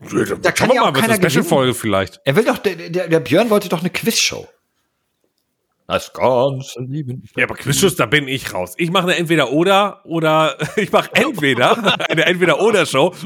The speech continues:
Speaker 1: oder gar keine Show.
Speaker 2: Okay, ey, pass auf, warum, warum,
Speaker 1: So, ich
Speaker 2: warum
Speaker 1: überleg
Speaker 2: machen
Speaker 1: mir
Speaker 2: wir
Speaker 1: das, ja.
Speaker 2: nicht? Hm? Ähm, nee.
Speaker 1: Eine Umfrage.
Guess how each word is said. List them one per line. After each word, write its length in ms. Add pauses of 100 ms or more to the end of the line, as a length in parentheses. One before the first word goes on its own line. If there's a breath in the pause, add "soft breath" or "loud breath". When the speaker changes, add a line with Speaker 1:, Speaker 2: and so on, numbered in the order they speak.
Speaker 1:
oder 360
gar 200
keine 380
Show. 300
Speaker 2:
Okay, 340
ey, 80
pass 200
auf, 180
warum, 140 (120)
warum, 220 (360 loud breath)
Speaker 1:
So, 60
ich 240
Speaker 2:
warum 160
Speaker 1:
überleg 140
Speaker 2:
machen 240
Speaker 1:
mir 80
Speaker 2:
wir 60
Speaker 1:
das, 100
ja. 100
Speaker 2:
nicht? 160 (500)
Hm? 220 (100)
Ähm, 460 (600 loud breath)
nee. 140
Speaker 1:
Eine 100
Umfrage. 580